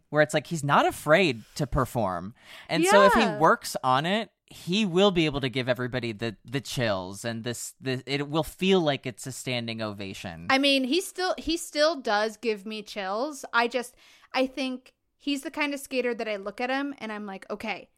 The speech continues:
Speaker 2: this is where you're at right now. If you could just nudge this other side of your skating up a couple bars, like, the way it would make me feel." I, I think I just look at him and I'm like, "Oh, I know how you're gonna make me feel one day. I'm just impatient and I wanna feel like that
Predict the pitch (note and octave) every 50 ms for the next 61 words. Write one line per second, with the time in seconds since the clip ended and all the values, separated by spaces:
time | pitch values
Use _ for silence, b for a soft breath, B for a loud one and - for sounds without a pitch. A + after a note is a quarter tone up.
0 | _ _ _ B3 B3 - D#4+ D4 C#4+ D#4+ D#4 D4+ C#4 C4 B3 B3 - A#3 A3+ A3
1 | G3+ G3 G3+ G3 G3+ F#3+ G#3+ C4 - - - - _ - G#3+ G#3+ B3 C#4 D4+ E4
2 | - - E4 C#4+ - C#4 C4 C4 - - A3 A3 A3+ A3+ A3+ A#3+ B3 A#3+ - -
3 | A#3 - - - A3 G#3 A#3 A#3 A#3 - A#3 A3 G#3+ G#3+ G3 G#3+ G3+ G3 - -
4 | - G#3 G3 F#3+ G3+ G#3 A3 A#3 B3 b b b b b b b _ _ _ A3
5 | A3 A3+ - - - A#3+ A#3 - A#3+ A3+ - A3+ A3 G3 G#3 F#3 F3+ F#3+ G#3+ B3
6 | C4+ C4 - A#3 G3 F#3+ - - - A3+ G3 G3 A3+ G#3+ F#3+ F#3 G3 G3+ A3 B3
7 | B3+ - B3 A#3+ A#3+ A3 F#3+ A3 A3 G#3+ - - A3+ G#3+ F#3 - - - - A3
8 | B3 - - C4+ C4 - D#4+ D4 F4 E4+ F4+ - - D#4 D4 D#4+ D#4 D4+ C#4+ C#4+
9 | B3+ A#3 A3+ A3 A3 - - _ - - C#4 C4+ C4 B3+ B3+ B3+ B3+ B3 B3+ C4
10 | C4+ C#4+ C#4+ B3 - D4 C#4+ C4+ C4 A3+ B3+ B3 A#3+ A#3+ A#3+ _ A#3+ A#3 G3 -
11 | - C4 C4+ C4 B3 G#3+ A#3 A3 G#3+ G#3 G#3 G3 G3 F#3+ F#3+ G3+ G#3 - G3+ -
12 | - - b b b b b b b _ - B3 B3 A#3 - - - B3+ B3+ -
13 | - - A3 F#3+ - - G#3+ G#3 G#3 G#3+ A3 A3 G#3+ A3 G3+ - - A3+ A3 G#3+
14 | G#3 A3 G#3 -